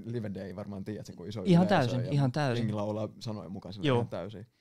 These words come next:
Speaker 2: Se
Speaker 1: Ja
Speaker 2: hirveän
Speaker 1: siinä
Speaker 2: määrä
Speaker 1: katoaa se,
Speaker 2: energiaa.
Speaker 1: katoaa niinku todellisuus tavallaan hetkeksi jonkun
Speaker 2: Todellakin,
Speaker 1: verran. Sit
Speaker 2: ja siinä
Speaker 1: palautuessa menee useampi hetki.
Speaker 2: Kyllä. Ja siinä keskittyy siihen tilanteeseenkin jotenkin niin, niin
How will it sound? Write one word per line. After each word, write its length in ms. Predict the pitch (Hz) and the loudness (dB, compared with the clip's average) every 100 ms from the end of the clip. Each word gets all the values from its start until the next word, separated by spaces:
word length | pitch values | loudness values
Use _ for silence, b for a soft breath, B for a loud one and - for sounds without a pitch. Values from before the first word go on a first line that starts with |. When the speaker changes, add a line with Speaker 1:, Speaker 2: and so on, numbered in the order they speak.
| _ | _
Speaker 2:
Se 120 | - | -2
Speaker 1:
Ja 40 | 131 | 4
Speaker 2:
hirveän 220 | 135 123 | 6 8
Speaker 1:
siinä 120 | 120 | 6
Speaker 2:
määrä 100 | 120 | 6
Speaker 1:
katoaa 140 | 131 123 | 6 6
se, 80 | |
Speaker 2:
energiaa. 420 | 120 110 117 - 135 - _ | 4 4 0 0 -4 -10 _
Speaker 1:
katoaa 360 | - 143 110 95 | -8 -6 -4 -6
niinku 340 | 90 82 85 _ _ _ _ _ _ _ _ | -8 -12 -14 _ _ _ _ _ _ _ _
todellisuus 540 | 131 117 104 98 92 87 | -4 -2 -2 -4 -8 -8
tavallaan 340 | 92 - - | -10 -8 -8
hetkeksi 400 | 117 92 _ - | -10 -12 _ -16
jonkun 160 | 90 - | -8 2
Speaker 2:
Todellakin, 500 | 143 131 135 139 139 | 4 6 6 4 2
Speaker 1:
verran. 60 | 127 | 4
Sit 20 | |
Speaker 2:
ja 60 | 127 | 4
siinä 180 | 127 | 6
Speaker 1:
palautuessa 440 | 117 104 107 95 104 | 6 4 2 -4 -4
menee 340 | 101 87 78 - | -4 -4 -6 -8
useampi 400 | 107 90 87 101 | -8 -8 -6 -8
hetki. 300 | 101 - 131 - | -8 -14 -20 -4
Speaker 2:
Kyllä. 280 | 139 120 120 - _ _ _ - | 0 2 0 -2 _ _ _ -6
Ja 60 | |
siinä 220 | 131 123 120 - | 0 0 0 0
keskittyy 540 | 135 - - - 120 | 0 0 -10 -6 -4
siihen 220 | 127 120 | -2 -2
tilanteeseenkin 840 | 123 120 120 - - - 139 - - | 0 0 0 -2 -4 -4 -6 -6 -6
jotenkin 400 | - - - 85 | -6 -8 -8 -8
niin, 260 | 92 - _ _ _ _ _ _ _ _ | -6 -8 _ _ _ _ _ _ _ _
niin 320 | 107 98 | -10 -10